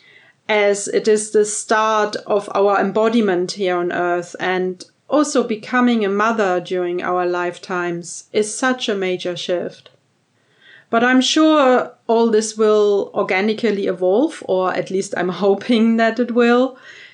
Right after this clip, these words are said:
into many, many different subjects around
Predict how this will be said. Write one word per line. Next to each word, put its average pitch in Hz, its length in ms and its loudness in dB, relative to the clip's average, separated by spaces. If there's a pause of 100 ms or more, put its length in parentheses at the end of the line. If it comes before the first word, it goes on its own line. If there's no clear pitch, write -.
(200)
into 233 320 4
many, 254 560 6
many 240 320 6
different 226 440 -2
subjects 196 920 -2
around 190 520 2